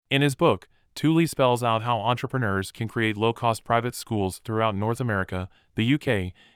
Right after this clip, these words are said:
and the rest of the developed world in a way that follows the lessons learned by the world's poor. Calling for microschools, hybrid schools, more private schools, and more homeschooling,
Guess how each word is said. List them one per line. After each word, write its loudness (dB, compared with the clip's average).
and 2
the 2
rest 2
of -2
the 0
developed 0
world 0
in -6
a -2
way 2
that -2
follows 0
the -2
lessons -4
learned -2
by 2
the 0
world's 0
poor. -4
Calling 0
for -2
microschools, -2
hybrid 0
schools, -4
more 4
private 2
schools, -4
and 2
more 4
homeschooling, -2